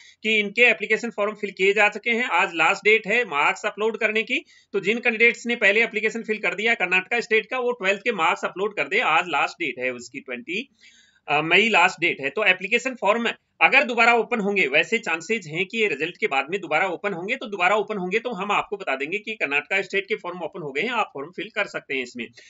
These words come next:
सिक्योरिटी मनी की बात करें तो यहाँ फर्स्ट और सेकंड राउंड में कोई सिक्योरिटी मनी नहीं ली गई थी। पिछली साल इसमें पूरा ऑनलाइन, अ, काउंसलिंग हुई थी स्टे लास्ट स्पेशल को छोड़ करके,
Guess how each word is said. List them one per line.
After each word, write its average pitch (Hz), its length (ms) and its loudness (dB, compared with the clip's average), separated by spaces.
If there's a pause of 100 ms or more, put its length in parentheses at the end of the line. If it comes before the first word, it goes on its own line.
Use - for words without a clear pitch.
(140)
सिक्योरिटी 233 400 2
मनी 277 220 0
की 262 80 -2
बात 233 240 2
करें 240 200 2
तो 269 60 -6
यहाँ 247 180 0
फर्स्ट 247 280 -4
और 254 80 -6
सेकंड 208 340 -4
राउंड 233 180 -2
में 240 120 -6
कोई 233 180 -2
सिक्योरिटी 220 360 -4
मनी 233 200 -2
नहीं 175 300 -4
ली 233 160 -2
गई 220 160 -2
थी। 233 180 -6
पिछली 226 240 -8
साल 220 300 -2
इसमें 208 300 -6
पूरा 220 220 -2
ऑनलाइन, 202 460 -2 (380)
अ, 180 140 4
काउंसलिंग 208 420 -4
हुई 208 160 -4
थी 214 220 -6
स्टे 214 260 2
लास्ट 196 320 0
स्पेशल 196 360 -4
को 220 120 -2
छोड़ 185 240 -4
करके, 180 400 0